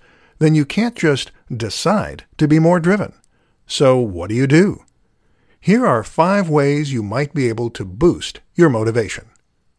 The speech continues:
One, remember why. One of the most important things you can do to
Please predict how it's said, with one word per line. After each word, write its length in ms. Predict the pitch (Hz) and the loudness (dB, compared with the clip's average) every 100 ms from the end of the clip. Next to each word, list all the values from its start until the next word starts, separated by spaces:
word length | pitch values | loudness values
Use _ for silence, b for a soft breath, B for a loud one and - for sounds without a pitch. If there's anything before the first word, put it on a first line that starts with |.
| _ _ _ _ _ - | _ _ _ _ _ -6
One, 380 | 120 92 - _ _ _ _ _ _ _ _ | -4 -4 -8 _ _ _ _ _ _ _ _
remember 580 | 131 139 160 180 180 170 | 0 2 2 2 2 0
why. 500 | 110 95 76 - _ _ _ _ _ _ _ _ _ _ | 0 -4 -4 -10 _ _ _ _ _ _ _ _ _ _
One 160 | 151 214 | 0 2
of 80 | 214 | 2
the 60 | |
most 300 | 160 151 - | 2 0 -2
important 480 | 117 - 196 220 190 | -8 -4 -4 -4 -4
things 240 | 160 151 | -4 -2
you 100 | 143 | -2
can 220 | 139 127 113 | -2 -4 -2
do 280 | 156 87 90 | -2 -2 -8
to 300 | 127 110 | -6 -6